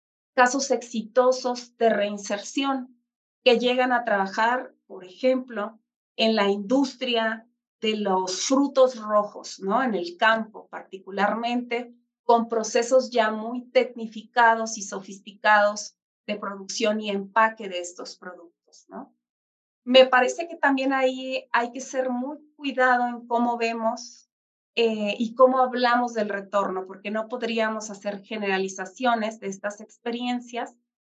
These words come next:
Me parece que mirar, eh, la antigüedad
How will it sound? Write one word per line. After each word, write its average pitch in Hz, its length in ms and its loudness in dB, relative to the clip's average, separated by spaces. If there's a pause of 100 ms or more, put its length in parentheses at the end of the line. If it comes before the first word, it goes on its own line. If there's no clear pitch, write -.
(260)
Me 233 140 2
parece 226 440 4
que 240 100 -4
mirar, 226 600 0 (680)
eh, 214 640 -2
la 233 340 0
antigüedad 220 960 2